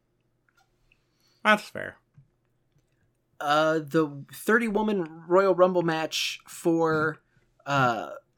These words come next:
Speaker 2: the championship opportunity was the next matchup. This one had a few more, uh, surprises, good and bad, cool and awful. Um, we had, the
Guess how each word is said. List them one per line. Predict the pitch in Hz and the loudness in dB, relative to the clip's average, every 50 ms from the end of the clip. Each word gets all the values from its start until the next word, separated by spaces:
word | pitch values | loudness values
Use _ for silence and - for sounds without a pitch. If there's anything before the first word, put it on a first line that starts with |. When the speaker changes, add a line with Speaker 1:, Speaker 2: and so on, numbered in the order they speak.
| - - - _ _ _ _ | -20 -20 -20 _ _ _ _
Speaker 2:
the | 139 139 143 131 131 131 123 117 110 - _ _ _ | -8 -4 -2 -2 -2 -2 -4 -6 -10 -16 _ _ _
championship | - - 180 175 160 165 156 - - 160 - - | -6 -2 -2 0 0 0 -2 -2 -2 -4 -4 -2
opportunity | - 143 143 151 139 - - 175 160 160 151 156 156 151 143 139 - _ _ - _ _ _ _ _ _ - | -4 -4 -4 -4 -6 -2 0 0 0 0 0 0 -2 -2 -4 -8 -12 _ _ -20 _ _ _ _ _ _ -14
was | 147 147 147 147 143 143 139 131 - - - 123 | -10 -6 -6 -4 -4 -4 -6 -8 -8 -10 -12 -14
the | 131 139 139 | -10 -8 -6
next | 143 147 147 147 147 - - - | -4 -4 -4 -4 -4 -6 -8 -4
matchup. | 151 151 143 143 143 - - 147 143 139 - - _ | -2 -2 -2 -2 -2 -2 -2 0 -2 -2 -4 -6 _
This | 156 151 170 170 - - | -4 -2 -2 0 0 0
one | 170 165 151 | 0 0 0
had | 147 160 156 151 151 147 - | 0 2 2 2 2 2 0
a | - 143 | -4 -8
few | - - 175 180 180 170 | -10 -8 -4 -2 -2 -2
more, | 165 156 156 151 147 143 139 135 131 - _ _ _ _ _ - | -2 -2 0 0 0 0 0 -2 -6 -12 _ _ _ _ _ -6
uh, | 143 139 135 127 | -4 -2 -2 -2
surprises, | - - - 139 - - 156 151 156 156 143 151 151 147 139 131 - - | -2 -4 -4 -4 2 4 6 6 6 6 2 -2 -4 -4 -2 -4 -6 -6
good | - - 156 160 156 147 - | -4 -2 0 2 2 0 0
and | - 147 151 147 143 135 | 0 0 0 0 0 0
bad, | 139 135 139 139 143 139 135 135 - | 0 2 2 2 2 0 -2 -4 -10
cool | - - 156 151 147 147 135 - | -8 -6 -4 -4 -2 -4 -4 -4
and | - 127 135 135 131 120 - - _ | -4 -4 -4 -4 -6 -8 -12 -14 _
awful. | - 110 120 - - 123 113 117 113 - _ - _ _ _ _ _ - _ _ _ _ _ - | -6 -4 -4 -4 -4 -6 -6 -6 -8 -10 _ -20 _ _ _ _ _ -20 _ _ _ _ _ 2
Um, | 135 139 135 - - - 180 156 143 139 127 127 120 131 - _ _ _ _ _ _ _ _ _ _ _ _ _ _ _ _ _ _ | 2 2 2 4 6 8 8 8 6 4 0 -2 -8 -14 -20 _ _ _ _ _ _ _ _ _ _ _ _ _ _ _ _ _ _
we | - 156 156 151 | -6 -4 -4 -4
had, | 143 151 160 143 143 143 143 143 147 - - - - _ | -2 2 2 4 4 4 4 2 0 -2 -8 -16 -20 _
the | - 151 147 139 147 | -12 -8 -8 -8 -6